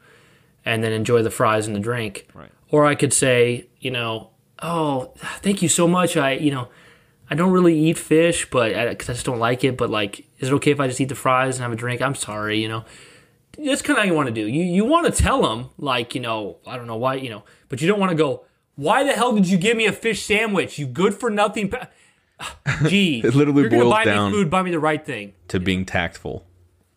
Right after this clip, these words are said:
Speaker 1: Yeah, like, just be respect-, like,
Speaker 2: Yeah.
Speaker 1: and I, I know there's a little bit of difference in the fact that, like, three four three is a company offering a product, and, like, you don't have to buy it. So, like,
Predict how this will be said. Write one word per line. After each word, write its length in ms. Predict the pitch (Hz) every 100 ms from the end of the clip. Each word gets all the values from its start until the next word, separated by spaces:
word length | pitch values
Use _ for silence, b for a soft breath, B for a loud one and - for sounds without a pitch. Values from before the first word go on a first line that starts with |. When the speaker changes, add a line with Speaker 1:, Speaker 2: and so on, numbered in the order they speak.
| -
Speaker 1:
Yeah, 440 | 359 403 170 104 151
like, 260 | 233 247
just 260 | 349 302 269
be 120 | 294
respect-, 400 | 277 254 - 294
like, 220 | 220 196 B B -
Speaker 2:
Yeah. 240 | - - -
Speaker 1:
and 140 | 220
I, 320 | 220 254 - -
I 100 | 190
know 140 | 208
there's 160 | 190 165
a 60 |
little 180 | 160 175
bit 100 | 160
of 60 | 139
difference 320 | 147 151 135
in 60 | 143
the 60 |
fact 280 | - 139 131
that, 100 | 127
like, 300 | 127 120 - - _ _ _ _ _ _
three 160 | - 151
four 160 | 147 143
three 160 | 143
is 80 | 131
a 40 |
company 460 | 123 147 139 120 113
offering 320 | 113 113 127
a 40 | 104
product, 560 | 131 120 104 101 -
and, 160 | 113 107
like, 400 | 104 98 - -
you 120 | 127
don't 140 | 127
have 220 | 120 113 -
to 80 |
buy 260 | 95 113 110
it. 180 | 101 -
So, 180 | 117 101
like, 240 | 101